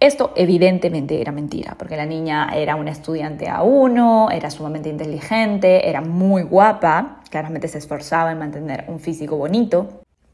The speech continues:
pero a pesar de esto se miraba en el espejo y sentía disgust, me decía, "Me sentía, me siento disgustada, me siento asqueada muchas veces por la persona que veo en el espejo".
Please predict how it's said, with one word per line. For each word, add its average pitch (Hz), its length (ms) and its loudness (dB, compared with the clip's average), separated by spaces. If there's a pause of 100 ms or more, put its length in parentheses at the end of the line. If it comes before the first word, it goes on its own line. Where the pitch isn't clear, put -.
(100)
pero 220 240 2
a 202 80 0
pesar 247 340 2
de 277 140 4
esto 247 260 -4
se 240 140 -6
miraba 180 520 0
en 202 140 -8
el 196 80 -8
espejo - 680 -8
y 175 120 -8
sentía 170 600 -6
disgust, - 840 -12
me 151 200 -6
decía, 143 260 -6
"Me 156 120 -6
sentía, 175 560 -2
me 175 100 -6
siento 190 280 -2
disgustada, 160 920 0
me 151 140 -6
siento 151 340 -6
asqueada 208 680 2
muchas 160 380 -8
veces - 300 -8
por - 180 -8
la 120 120 -6
persona - 360 -8
que - 120 -8
veo 190 160 -2
en 190 80 -6
el - 100 -8
espejo". - 420 -12